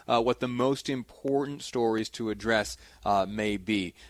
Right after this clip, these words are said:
And if I'm honest, coronavirus has really been dominating the headlines, and so you've heard, uh, pretty much exclusive coverage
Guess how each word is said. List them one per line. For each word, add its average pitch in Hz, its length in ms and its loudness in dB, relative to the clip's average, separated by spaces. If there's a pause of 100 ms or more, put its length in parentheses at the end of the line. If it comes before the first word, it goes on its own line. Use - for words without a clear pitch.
And 117 140 -6
if 110 100 -6
I'm 123 160 2
honest, 131 340 2
coronavirus 107 720 0
has 104 140 -6
really 113 280 0
been 95 200 -4
dominating 104 580 -2
the 92 80 -8
headlines, 104 520 -4
and 104 100 -8
so 120 140 0
you've 117 240 -2
heard, 143 380 4 (240)
uh, 143 200 -2
pretty 165 220 2
much 175 220 -2
exclusive - 540 -2
coverage 120 500 4